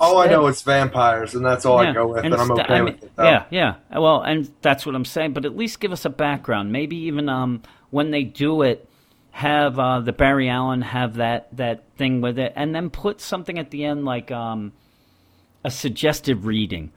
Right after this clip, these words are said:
Speaker 2: Maybe some. I know that they don't wanna point out, like, these are the best stories 'cause you're gonna insult somebody or whatever. But I would like that too.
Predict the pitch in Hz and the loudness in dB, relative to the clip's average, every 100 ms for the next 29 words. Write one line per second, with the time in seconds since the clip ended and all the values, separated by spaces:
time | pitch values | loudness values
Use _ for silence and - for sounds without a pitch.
0 | _ _ 117 127 131 139 127 117 98 - | _ _ 0 2 2 0 -2 -2 -8 -12
1 | - 120 101 - - 131 139 151 143 127 | -6 -4 -4 -10 -6 -2 0 2 2 2
2 | 120 117 101 107 87 98 - 120 104 98 | -4 -4 -2 -2 -2 -6 -6 -6 -2 -2
3 | 82 80 - 98 98 - 92 98 98 95 | -4 -8 -10 -10 -10 -10 -12 -8 -6 -6
4 | - - 101 95 92 98 95 95 90 85 | -8 -12 -10 -10 -10 -14 -14 -12 -12 -12
5 | 87 - 90 - - 85 - - 90 90 | -14 -14 -12 -10 -10 -10 -12 -14 -12 -12
6 | 87 90 95 90 87 82 113 120 123 131 | -10 -10 -8 -8 -8 -8 -6 -4 -4 -6
7 | 131 - 127 - - 151 123 76 | -6 -6 -6 -8 -10 -6 -6 -6